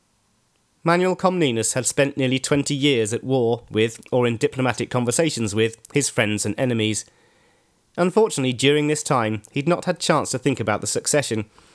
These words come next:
and in eleven fifty-nine his wife died without them having any sons. By eleven sixty-one,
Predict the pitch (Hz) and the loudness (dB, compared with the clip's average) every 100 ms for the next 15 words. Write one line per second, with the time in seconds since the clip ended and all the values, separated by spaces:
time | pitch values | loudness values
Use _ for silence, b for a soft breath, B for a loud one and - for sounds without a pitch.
0 | b b b 151 156 147 147 165 165 170 | b b b 0 2 2 0 0 -2 -2
1 | 175 170 117 107 107 139 127 151 143 - | 0 2 2 0 -2 -4 -2 0 0 0
2 | 147 127 104 98 - 127 127 147 117 104 | 0 2 0 -4 -8 -2 0 0 -2 -4
3 | 107 113 107 104 - 131 113 107 - b | -2 0 0 0 0 0 -2 -4 -6 b
4 | b b b b b b b b - 156 | b b b b b b b b 0 2
5 | 170 185 185 190 - 190 147 113 110 | 2 0 -2 -2 -2 0 2 0 -4